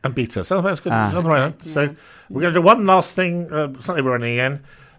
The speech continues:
Speaker 1: Um, we've been talking a bit recently about, um, athletics and different records at different times.
Speaker 3: Yeah.
Speaker 1: Um, so I thought this was an interesting one. Nineteen hundred and four, British guy called Henry Barrett, um, set a new world record for the marathon, uh, three hours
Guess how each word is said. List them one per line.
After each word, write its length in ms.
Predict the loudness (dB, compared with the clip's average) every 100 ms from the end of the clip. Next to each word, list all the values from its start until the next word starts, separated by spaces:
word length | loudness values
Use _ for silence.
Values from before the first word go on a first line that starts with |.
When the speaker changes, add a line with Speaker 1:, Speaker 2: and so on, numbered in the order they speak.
| 2
Speaker 1:
Um, 260 | 4 4
we've 140 | -2 -2
been 80 |
talking 320 | 0 2 2 2
a 20 |
bit 200 | 2 2
recently 460 | -4 -4 -4 -2 -2
about, 560 | 0 0 -2 -6 -4
um, 260 | -2 -2 -2
athletics 600 | 0 0 0 -4 -6 -12
and 200 | -8 -6
different 280 | -6 -6 -6
records 360 | -6 -4 -6
at 80 | -8
different 220 | -10 -8
times. 440 | -4 -2 -4 -6 -12
Speaker 3:
Yeah. 60 | -18 -20 -20 -20 -4
Speaker 1:
Um, 240 | -2 0
so 100 | 0
I 40 | 0
thought 100 | 0
this 100 | -4
was 140 | -6
an 60 | -8
interesting 380 | -6 -8 -6
one. 240 | -6 -6 -4
Nineteen 260 | -4 -2 -4
hundred 180 | -4
and 80 | -4
four, 320 | -2 -2 -2 -6 -20 -20 -8
British 240 | -6 -4 -4
guy 300 | -2 0 -2
called 200 | -6 -4
Henry 320 | -4 -4 -6
Barrett, 540 | -2 -2 -2 -6 -14 -20 _ _ _ -20 -20 -8
um, 400 | -4 -2 -4 -6
set 320 | -8 -4 -4 -4
a 80 | -6
new 240 | -2 0 0
world 360 | 2 2 2
record 300 | -4 -4 -8
for 60 | -2
the 80 | 0
marathon, 540 | 0 -2 -6 -8 -10 -12 _ _ -20 -16 -4
uh, 380 | 0 0 0 -4
three 400 | -12 -6 -2 2
hours 520 | 4 2 0 -4 -10